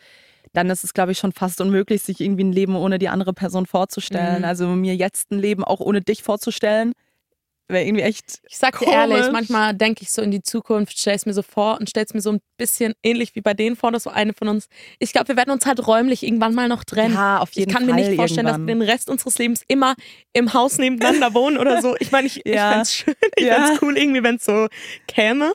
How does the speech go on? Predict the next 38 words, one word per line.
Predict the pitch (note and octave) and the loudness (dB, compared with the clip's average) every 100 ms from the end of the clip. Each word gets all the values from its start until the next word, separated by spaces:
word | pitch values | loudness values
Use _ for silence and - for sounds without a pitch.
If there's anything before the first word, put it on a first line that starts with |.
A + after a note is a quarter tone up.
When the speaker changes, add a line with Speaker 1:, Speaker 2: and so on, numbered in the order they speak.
| - | -2
Speaker 1:
Mhm. | G#3 G3+ G3+ G#3+ - | 0 2 2 0 0
Speaker 2:
Aber | A3 G#3+ | 0 0
ich | |
kann | - | -2
mir | A3 G#3 | 0 0
halt | G3+ | 0
auch | G3+ | -4
vorstellen, | - G3 F#3+ F#3+ | -2 -2 0 -2
dass | F#3+ F#3 - | -2 -2 -4
wir | F#3+ | -4
uns | G3 G3 F#3 - - | -2 -2 -4 -8 -2
räumlich | G3+ G3+ F#3+ - | 2 2 -2 -6
irgendwann | F#3 F#3 F#3 F#3 - _ _ | -4 -2 -2 -4 -10 _ _
Speaker 1:
Du | - | 0
meinst | A3+ A3+ | 0 2
so | |
richtig | A#3 B3 A3 | 0 0 -2
in | G#3+ | 0
andere | G#3 G3+ F#3 | 0 0 -2
Städte | - F#3 - F3+ | -2 -2 -2 -8
und | F3 | -8
so? | F3 F3 G3 - _ _ _ - - - | -8 -8 -10 -14 _ _ _ -20 -14 -6
Ja, | A3 | -2
man | C#4+ B3+ | 2 2
weiß | A#3+ C#4+ | 2 0
Speaker 2:
Du | |
Speaker 1:
nicht, | G3 | -2
Speaker 2:
wirst | C4 | -2
Speaker 1:
was | B3 | 0
Speaker 2:
dein | C4 | 0
Leben | B3 B3+ C4 | 0 0 0
Speaker 1:
kommt, | A#3 | -2
Speaker 2:
mit | |
Speaker 1:
ne? | A#3 | -2
Speaker 2:
Jeremy | A#3 C4 B3+ | 0 0 0
halt | A#3+ A3+ | 0 -2
leben | G#3 G#3+ A#3+ C4 | -4 -2 -2 -2
und | A#3 A3+ | 0 -2